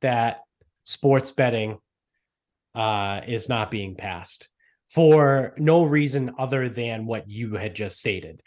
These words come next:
It doesn't fucking matter if you're never gonna bet on sport. Like, you know what I mean? There's so many people that are so fucking ignorant. They're like,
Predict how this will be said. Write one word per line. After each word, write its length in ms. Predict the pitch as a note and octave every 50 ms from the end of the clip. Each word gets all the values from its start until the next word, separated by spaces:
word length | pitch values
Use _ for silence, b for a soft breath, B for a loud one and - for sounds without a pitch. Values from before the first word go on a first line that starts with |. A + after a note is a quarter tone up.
| B B B B B
It 100 | C#3 C#3
doesn't 260 | E3+ E3 D#3 E3+ D#3+ C#3+
fucking 280 | E3+ E3 E3 F3+ D#3+
matter 380 | D3 C#3+ C#3 C#3 C3+ C#3 C#3 C3+
if 140 | B2+ B2 -
you're 140 | C3 C3 C3
never 280 | C3 B2+ B2 B2 C3
gonna 320 | A#2 C3+ C3+ C3 C3 C3+ B2
bet 420 | A2 - - C3+ A#2+ A#2+ A#2+ -
on 220 | A#2+ A2+ A#2 A#2 A2
sport. 340 | - - - C3+ B2 A2
Like, 180 | C#3 C#3+ C#3+ C3+
you 60 | F3+
know 60 | F#3+
what 60 | G3 F#3
I 20 |
mean? 240 | F3+ F3+ F3+ F3 F3+ B B B B -
There's 220 | E3 F3+ F#3+ F3+
so 140 | - G3 G3 A3
many 180 | A3+ A3 G3
people 340 | - - E3+ D#3+ - F3+ E3
that 100 | C#3+ C3+
are 80 | B2+ A#2+
so 260 | - - D3+ C#3+ C3+
fucking 380 | C#3 - D3 C3+ C3 - B2 -
ignorant. 540 | - B2 A#2+ B2 A#2+ C3 C3 C3+ C#3+ C#3 C#3
They're 120 | B2+ B2+
like, 220 | B2+ B2 A#2+ A2+